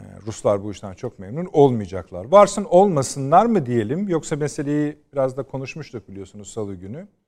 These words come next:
Buradaki bütün konuklarımız, Fahri Paşa da vardı.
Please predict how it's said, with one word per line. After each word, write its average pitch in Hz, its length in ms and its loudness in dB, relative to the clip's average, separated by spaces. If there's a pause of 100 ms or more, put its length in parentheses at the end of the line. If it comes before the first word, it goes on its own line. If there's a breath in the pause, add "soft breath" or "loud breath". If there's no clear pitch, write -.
(180)
Buradaki 127 300 -8
bütün 131 220 -10
konuklarımız, 104 600 -12
Fahri 110 220 -6
Paşa 107 300 -12
da 92 140 -10
vardı. 87 400 -18